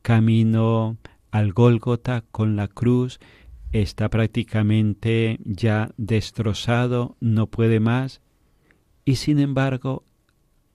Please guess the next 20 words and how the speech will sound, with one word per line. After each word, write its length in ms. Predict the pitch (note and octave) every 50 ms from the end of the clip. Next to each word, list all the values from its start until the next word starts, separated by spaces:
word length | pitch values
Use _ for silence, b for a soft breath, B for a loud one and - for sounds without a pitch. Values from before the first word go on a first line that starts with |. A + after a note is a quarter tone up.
| _ _ _
acepta 800 | A#2 A2+ - - - C3 C#3 C#3 B2+ - _ - C3+ C3+ C3 - _ _
la 220 | - A#2 A2+ G#2+ G#2+
ayuda 580 | G#2+ G2+ - - C3 C3 B2+ A#2+ C3 B2 A#2+ B B B B B _
del 300 | G2+ A2+ A#2 G#2+ G2 E2+
cirineo 800 | - - - A2 G2+ G#2 G#2 G#2 G#2+ G#2+ G2+ G2 F#2+ F#2+ G#2 - _ _ _ _ _ _ _ _ _ _ _ _ _ - _
para 280 | - B2 A#2 A2+ G#2+ -
poder 340 | - A2 A2 A2+ A2 G#2 G2+
llegar 480 | B2 A#2+ A2+ G#2 A#2+ B2 B2+ - - _ _ _
hasta 340 | A2 G#2 - - - - G#2
el 60 | G2
final. 520 | - - A2 G#2 G#2 G#2 G2 F#2+ A2+ C3 - _ _ _ _ _ _ _ _ b b b b b b b b b b _ _ _ -
Dios 520 | G#2+ A#2 B2 C#3 C#3+ C3+ B2+ - - -
mismo 640 | A#2 A#2 B2 C3+ C#3+ B2 - - C#3 C#3+ C#3+ D3+ - _ _ _
aceptando 1040 | A#2+ A2+ A2 - - A2 G2+ - _ _ B2 B2 B2 B2+ B2 A2+ C3 B2+ - - - _
ayuda. 600 | A2+ A2 G#2 - - A2 A2 G#2 G2+ G2+ G#2+ - b b b b b b b b b b b b _
¿Cuántos 480 | - A#2 A2+ A2 - C3+ B2+ - -
matrimonios 680 | B2 A#2 G#2+ - G#2+ G#2+ G#2+ A2+ B2 B2 B2 B2 A#2 -
se 160 | - A2+ G#2+
podrían 640 | - - A2 G#2+ G2+ G#2+ G#2+ A2 A2 A2 A2 A2 G#2
salvar 680 | - - - G#2+ G#2+ G2+ G2 A2+ A2+ A2+ A2+ A2+ - -